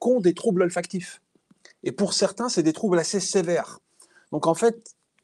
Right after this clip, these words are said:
si on leur présente des odeurs et qu'ils ne sentent pas, euh, ça va être difficile de leur faire, euh, retrouver des souvenirs. Mais néanmoins,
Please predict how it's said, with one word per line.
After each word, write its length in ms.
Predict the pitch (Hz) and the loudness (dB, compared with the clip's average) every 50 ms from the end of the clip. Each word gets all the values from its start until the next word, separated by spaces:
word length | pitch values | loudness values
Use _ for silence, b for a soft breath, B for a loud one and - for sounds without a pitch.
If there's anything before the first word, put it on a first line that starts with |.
| _ _ _ | _ _ _
si 240 | - - - - 185 | -6 -6 -2 0 2
on 80 | 180 | 4
leur 200 | 180 175 165 - | 4 4 4 2
présente 340 | - - 208 180 196 202 170 | 2 0 0 2 0 -2 0
des 220 | 147 170 160 151 170 | 2 2 2 2 2
odeurs 420 | 165 151 170 185 185 175 143 123 - | 2 2 2 2 2 2 0 0 -2
et 220 | - 131 131 123 - _ | -2 -2 -2 -2 -4 _
qu'ils 200 | - 170 160 156 | -4 -2 0 2
ne 100 | 156 156 | 2 0
sentent 320 | 151 - 160 139 131 - | 0 0 -4 -6 -6 -8
pas, 340 | - - 196 214 240 254 262 _ _ _ _ _ _ _ _ _ _ _ - | -2 0 0 2 0 -2 -6 _ _ _ _ _ _ _ _ _ _ _ -6
euh, 600 | - 147 147 147 147 143 143 139 139 135 135 135 131 131 127 _ _ _ _ _ | 0 2 4 4 4 4 4 2 2 2 0 0 -2 -4 -10 _ _ _ _ _
ça 140 | - - 151 | -4 -2 0
va 120 | 151 190 190 | 2 2 2
être 80 | 170 | 0
difficile 560 | 139 180 220 214 214 185 175 - - 247 220 | 0 0 0 0 -2 -4 -6 -4 -2 -2 2
de 80 | 185 170 | 2 2
leur 200 | 165 165 156 - | 2 2 0 -4
faire, 300 | - - 208 208 180 160 | -6 -6 -4 -4 -4 -2
euh, 160 | 147 143 139 | -2 -2 -2
retrouver 500 | 135 123 156 175 175 - 170 156 170 208 | -2 -2 -2 -4 -4 -6 -6 -4 -4 -2
des 120 | 180 214 208 | 0 -2 -2
souvenirs. 440 | - 196 175 151 151 165 160 147 - | -2 -4 -6 -4 -4 -4 -6 -6 -6
Mais 120 | 117 123 139 | -8 -6 -4
néanmoins, 560 | 156 175 165 151 147 147 160 196 262 320 | -2 -2 -2 -2 -4 -4 -4 -4 -4 -4